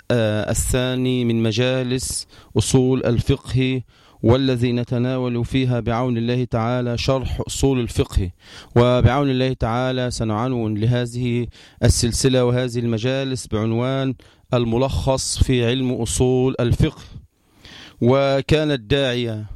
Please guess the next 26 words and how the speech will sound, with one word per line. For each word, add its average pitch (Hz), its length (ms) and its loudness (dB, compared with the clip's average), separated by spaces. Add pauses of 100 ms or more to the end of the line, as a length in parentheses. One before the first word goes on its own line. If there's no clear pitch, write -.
(260)
وكان 139 320 2
الداعي 120 460 0
لي 123 180 -2
لإقامة 123 580 -2
هذه، 117 520 0 (360)
هذه 120 600 2
المجالس 135 840 -2 (200)
جملة 139 360 2
من 131 100 0
الأسباب، 135 580 -2 (680)
لعل 135 400 2
من 123 200 0
أبرزها 127 680 -2 (220)
السبب 135 420 -2
الأول 135 600 -2 (460)
طلب 139 380 2 (240)
الثواب 127 540 2
من 123 80 0
الله 120 360 -2
عز 117 240 -4
وجل، 131 600 -2 (280)
فإن 127 360 0
من 120 120 -4 (100)
أعظم 127 440 -2
أبواب 120 360 0
الخير 131 600 0